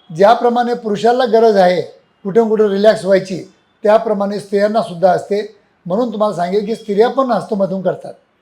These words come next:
पण पुरुषांनी जर हस्तमैथुन करून किंवा स्त्रियांनी हस्तमैथुन करून त्यांना जर शारीरिक कमजोरी आली असेल आणि त्यांच्या नसा जर कमजोर झाल्या असतील तर त्यासाठी आम्ही रिकमेंड करतो की रोजचं हे आर्जिनेक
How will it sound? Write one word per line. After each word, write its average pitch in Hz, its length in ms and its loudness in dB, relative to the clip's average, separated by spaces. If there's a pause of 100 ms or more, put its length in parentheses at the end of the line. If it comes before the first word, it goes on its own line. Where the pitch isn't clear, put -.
पण 254 160 4
पुरुषांनी 226 540 -2
जर 240 160 2
हस्तमैथुन 220 560 -2
करून 214 300 -2
किंवा 220 160 0
स्त्रियांनी 208 380 -2
हस्तमैथुन 196 520 -4
करून 190 320 -2 (460)
त्यांना 208 240 2
जर 247 200 2
शारीरिक 202 500 -2
कमजोरी 220 360 -2
आली 196 200 4
असेल 160 360 -4 (560)
आणि 196 140 -6
त्यांच्या 214 220 0
नसा 202 320 2
जर 240 140 2
कमजोर 214 340 0
झाल्या 185 300 4
असतील 156 360 -6 (560)
तर 202 40 0
त्यासाठी 233 500 2
आम्ही 208 240 0
रिकमेंड 214 400 0
करतो 190 340 0 (460)
की 202 160 -4
रोजचं 214 540 0 (360)
हे 226 160 4 (200)
आर्जिनेक 185 580 -2